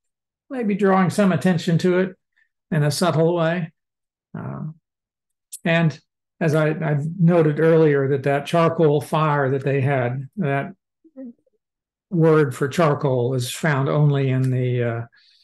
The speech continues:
uh, uh, when Jesus, when Peter betrays Jesus. So there's some kind of connection there.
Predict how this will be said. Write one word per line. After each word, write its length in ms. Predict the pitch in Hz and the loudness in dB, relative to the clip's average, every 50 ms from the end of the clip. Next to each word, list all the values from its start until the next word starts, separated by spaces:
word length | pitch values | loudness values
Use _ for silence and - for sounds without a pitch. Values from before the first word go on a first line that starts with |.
| _ _ _ _ _ _ _ | _ _ _ _ _ _ _
uh, 40 | - | -6
uh, 360 | 123 120 120 117 120 123 120 120 139 151 _ _ _ _ _ _ _ _ _ _ _ _ - 147 143 | -6 -4 -4 -4 -6 -8 -8 -10 -14 -18 _ _ _ _ _ _ _ _ _ _ _ _ -12 -10 -6
when 240 | 156 147 135 131 131 | -4 -2 0 0 0
Jesus, 480 | 120 156 151 139 123 131 131 123 - - | 2 0 0 0 0 -2 -4 -6 -6 -6
when 440 | 240 170 139 139 139 131 127 131 127 | -4 -4 -2 -2 -2 -2 -2 -4 -2
Peter 320 | - 170 160 143 139 127 | -2 0 0 0 0 -2
betrays 560 | 120 131 139 139 - 190 180 175 156 135 120 | -2 -4 -4 -2 0 2 2 2 2 0 0
Jesus. 520 | - 139 120 117 - - - - - - - _ - _ - _ _ | -4 -6 -6 -6 -8 -10 -12 -14 -14 -16 -18 _ -20 _ -20 _ _
So 180 | - 269 233 | -2 0 2
there's 220 | 214 208 185 190 - - _ _ _ | 4 4 2 0 -4 -10 _ _ _
some 280 | - - 262 262 262 196 | -8 -4 0 0 2 2
kind 280 | 190 208 214 208 196 190 | 2 2 4 4 4 4
of 140 | 185 - | 2 2
connection 540 | - 180 175 185 190 185 - - 190 180 175 180 | 0 -2 0 0 -2 -2 -2 -2 -2 -2 -2 -2
there. 440 | 175 175 175 175 175 175 175 - | -2 0 0 0 0 0 -2 -6